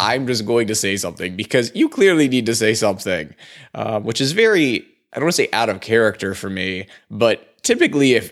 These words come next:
if one of us is going to be like, "God, if you don't say something, I'm going to," it's gonna be you. <laughs> So I'm just about to say something to this girl,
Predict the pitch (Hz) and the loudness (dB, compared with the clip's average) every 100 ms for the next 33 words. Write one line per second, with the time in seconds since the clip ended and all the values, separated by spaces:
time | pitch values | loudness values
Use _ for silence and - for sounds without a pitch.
0 | _ 113 104 104 113 120 107 107 104 107 | _ -4 -2 0 2 2 2 0 0 2
1 | 110 110 107 110 101 104 101 95 92 - | 2 2 0 -2 0 2 2 0 -2 -2
2 | 107 101 98 110 110 104 98 98 95 98 | -2 -2 -2 -2 0 0 0 0 -2 -2
3 | 98 98 101 104 98 92 90 101 85 80 | -4 -4 -4 -4 -6 -6 -2 -2 -2 -8
4 | - - - 233 208 220 _ _ - - | -18 -20 -8 -6 -6 -10 _ _ -20 -20
5 | - - - _ _ 165 175 180 208 208 | -20 -20 -20 _ _ 0 2 2 0 2
6 | 190 185 147 143 131 117 113 104 104 104 | 2 2 2 2 2 2 0 -2 -2 -4
7 | 101 98 85 90 - | -4 -2 -2 -4 -6